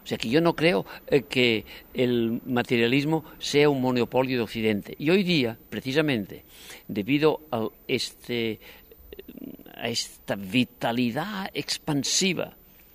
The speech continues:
de la ciencia y la tecnología sobre todo, no se puede decir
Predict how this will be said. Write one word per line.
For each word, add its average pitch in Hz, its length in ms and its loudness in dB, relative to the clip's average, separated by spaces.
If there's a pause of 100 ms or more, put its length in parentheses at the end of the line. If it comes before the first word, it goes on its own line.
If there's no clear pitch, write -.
(360)
de 117 160 0
la 104 180 0
ciencia 127 720 -2
y 131 100 -4
la 107 100 0
tecnología 104 600 -6
sobre 127 260 -4
todo, 123 320 -4 (320)
no 117 320 2
se 127 200 -2
puede 127 400 -2
decir 135 460 -2